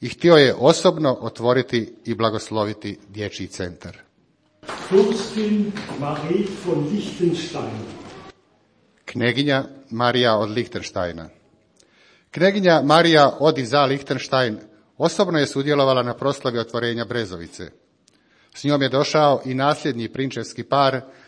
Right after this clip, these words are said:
Speaker 1: Alojz od Iza Lichtenstein i njegova supruga vojvotkinja Sofija.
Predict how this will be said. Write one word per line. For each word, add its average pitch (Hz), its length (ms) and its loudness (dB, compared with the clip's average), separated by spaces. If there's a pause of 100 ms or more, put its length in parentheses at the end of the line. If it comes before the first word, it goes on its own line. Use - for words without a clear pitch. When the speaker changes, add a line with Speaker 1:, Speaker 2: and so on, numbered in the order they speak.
(120)
Speaker 1:
Alojz 156 560 2
od 135 200 0
Iza 127 240 0
Lichtenstein 135 680 -2 (360)
i 139 80 -8
njegova 170 320 2
supruga 131 640 -2
vojvotkinja 113 480 -6
Sofija. 107 460 -8